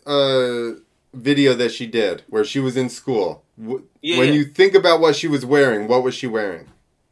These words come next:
Speaker 2: She, her hair was in a pigtail. She was wearing a skirt, and she had, like, her shirt was tied like this with her tits out.
Speaker 1: But what was the skirt?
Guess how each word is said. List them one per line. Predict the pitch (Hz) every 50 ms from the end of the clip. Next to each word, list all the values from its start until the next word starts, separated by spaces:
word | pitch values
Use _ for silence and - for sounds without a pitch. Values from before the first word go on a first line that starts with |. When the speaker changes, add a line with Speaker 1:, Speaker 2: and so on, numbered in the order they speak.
| _ _ _
Speaker 2:
She, | - - - 151 -
her | 139 139 135 123
hair | 147 147 156 165
was | 170 170 165
in | 175 156
a | 151 143
pigtail. | 143 - 160 147 143 - - 160 147 147 147 147 143
She | 135 - - 135
was | 127 123 123 -
wearing | 135 139 143 143 143 143 139 131
a | 117
skirt, | 113 - - - _ 147 143 143 143 147 151 156 147 -
and | 117 120 123
she | - - - 127 127
had, | 135 131 131 131 127 127
like, | 131 127 110 -
her | 110 113 113
shirt | - - - 151 147 139
was | - - -
tied | _ - 147 143 139 131
like | 123 120 - -
this | 131 127 -
with | - 117
her | 113
tits | - - 123 107 - -
out. | 95 82
Speaker 1:
But | 127 131 127
what | 127 147 160 170 170
was | 165 151 139
the | 135 147 135
skirt? | - - - - 143 135 110 85 - _ _